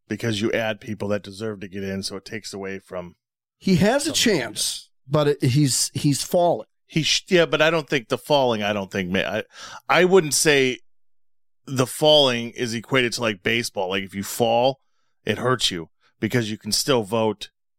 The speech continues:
Speaker 1: in different things. But here, I don't. He'll
Speaker 2: I
Speaker 1: get
Speaker 2: mean,
Speaker 1: in.
Speaker 2: all of us voted for him.
Speaker 1: He'll get in.
Speaker 2: All
Speaker 1: He
Speaker 2: of us have Jim Johnston on our ballot.
Speaker 1: Yeah, he'll get in.
Speaker 2: Uh, you have two more here, Joey Vegas. Tony Schiavone,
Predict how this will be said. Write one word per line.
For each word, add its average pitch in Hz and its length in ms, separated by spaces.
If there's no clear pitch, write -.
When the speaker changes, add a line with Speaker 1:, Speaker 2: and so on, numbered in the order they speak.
Speaker 1:
in 107 140
different 104 320
things. 101 260
But 101 240
here, 131 400
I 90 140
don't. 64 300
He'll 123 140
Speaker 2:
I - 20
Speaker 1:
get 160 80
Speaker 2:
mean, 175 100
Speaker 1:
in. 143 60
Speaker 2:
all 226 180
of 349 100
us 262 140
voted 160 340
for 95 220
him. - 140
Speaker 1:
He'll 202 120
get 151 200
in. 92 80
Speaker 2:
All 175 140
Speaker 1:
He - 60
Speaker 2:
of 285 120
us 339 140
have 208 220
Jim 196 220
Johnston 160 500
on 139 140
our 135 100
ballot. 117 400
Speaker 1:
Yeah, 85 180
he'll 135 140
get 98 160
in. 76 100
Speaker 2:
Uh, 151 380
you 156 140
have 135 120
two - 220
more 160 320
here, 143 240
Joey 127 300
Vegas. 120 440
Tony 185 640
Schiavone, 151 1000